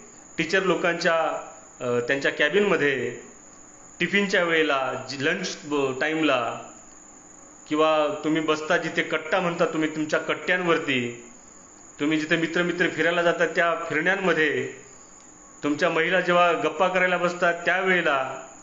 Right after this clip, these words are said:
तुम्ही जेव्हा एखाद्या ठिकाणी, अ, शॉपिंगला जाता त्या ठिकाणी, तुम्ही बुद्धाबद्दल काही म्हणता का? बुद्धांबद्दल काही चर्चा करता का? तो बुद्ध किती महान होते,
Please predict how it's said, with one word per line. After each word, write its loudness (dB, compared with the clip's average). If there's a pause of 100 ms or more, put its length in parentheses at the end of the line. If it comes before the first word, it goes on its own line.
(800)
तुम्ही 0
जेव्हा 4
एखाद्या 0
ठिकाणी, 0
अ, 0 (340)
शॉपिंगला 2
जाता 0
त्या 0
ठिकाणी, -2 (580)
तुम्ही -2 (180)
बुद्धाबद्दल -2
काही -2
म्हणता -2
का? -2
बुद्धांबद्दल -4
काही -2
चर्चा -2
करता -4
का? -4
तो -10
बुद्ध -6
किती -6
महान -4
होते, -10